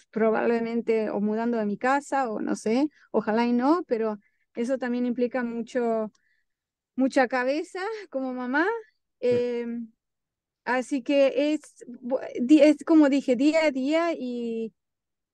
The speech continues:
Speaker 1: sí sé que estamos creciendo, hay mucha gente que quisiera también venir a trabajar, que sé que quieren ir a trabajar a Flow, pero en este momento por ahí no tenemos el lugar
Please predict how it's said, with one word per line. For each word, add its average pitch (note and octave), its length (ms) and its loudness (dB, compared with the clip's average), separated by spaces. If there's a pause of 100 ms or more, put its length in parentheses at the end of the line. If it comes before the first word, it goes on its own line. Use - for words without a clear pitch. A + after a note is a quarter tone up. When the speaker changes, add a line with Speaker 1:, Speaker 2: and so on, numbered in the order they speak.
(140)
Speaker 1:
sí C#4+ 220 -2
sé D4 220 -2
que C#4 80 0
estamos C4 340 0
creciendo, C#4 680 2
hay A#3 120 -4
mucha B3 360 -4
gente B3 380 0
que G#3 520 0 (200)
quisiera B3 400 4
también A#3 280 0
venir A#3 240 0
a A3+ 60 -2
trabajar, G#3+ 380 -4
que G#3 240 -2 (200)
sé A#3 220 0
que A3 120 0
quieren A3+ 280 0
ir A3 60 -2
a G#3+ 60 -2
trabajar G#3+ 300 -2
a G#3 60 -2
Flow, B3 200 4
pero B3 120 6
en A3 80 4
este A3 140 -6
momento A3 260 -4
por G#3+ 100 0
ahí A3 80 0
no A3 140 0
tenemos A3 340 -2
el G#3 120 0
lugar G#3 440 0